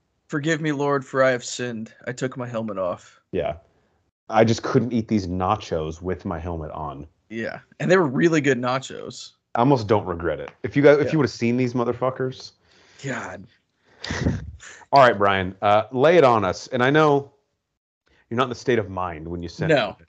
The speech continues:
Speaker 2: incredible
Speaker 1: I,
Speaker 2: video.
Speaker 1: I'm not. I'm gonna, and I may stumble a little bit here, guys, because this is just rough drafting it. Uh,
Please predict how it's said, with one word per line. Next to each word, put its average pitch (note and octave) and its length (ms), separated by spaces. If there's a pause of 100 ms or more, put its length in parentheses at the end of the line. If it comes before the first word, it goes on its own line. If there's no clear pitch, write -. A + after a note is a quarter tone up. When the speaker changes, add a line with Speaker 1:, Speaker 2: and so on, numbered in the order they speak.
Speaker 2:
incredible F#2+ 420
Speaker 1:
I, C#3 140 (160)
Speaker 2:
video. D2+ 220
Speaker 1:
I'm D3+ 260
not. C3+ 300
I'm C#3 100
gonna, C#3+ 420 (800)
and C#3+ 100
I D3 40
may F3+ 200
stumble E3 580
a - 0
little C3+ 160
bit A#2+ 180
here, B2+ 200
guys, A#2+ 360
because B2+ 440
this B2+ 200
is B2 140
just B2+ 380 (760)
rough C#3+ 400
drafting A#2 560
it. C#2+ 200 (960)
Uh, D3+ 600